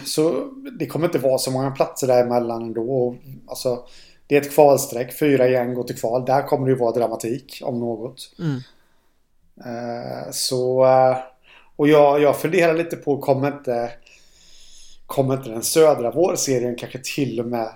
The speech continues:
Speaker 1: kunna kännas hetare än den norra allettan?
Speaker 2: Eventuellt, ja.
Speaker 1: Mm.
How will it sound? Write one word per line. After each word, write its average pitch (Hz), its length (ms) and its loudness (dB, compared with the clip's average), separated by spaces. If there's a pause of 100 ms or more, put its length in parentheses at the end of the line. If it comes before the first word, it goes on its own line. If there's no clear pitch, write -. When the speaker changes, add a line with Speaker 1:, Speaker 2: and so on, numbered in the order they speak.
(420)
Speaker 1:
kunna 120 400 -2
kännas 120 380 -6
hetare 120 580 -6
än 120 160 -8
den 117 200 -8
norra 120 320 -2
allettan? 123 600 -6 (1040)
Speaker 2:
Eventuellt, 165 840 -8
ja. 156 260 -8 (520)
Speaker 1:
Mm. 123 340 -16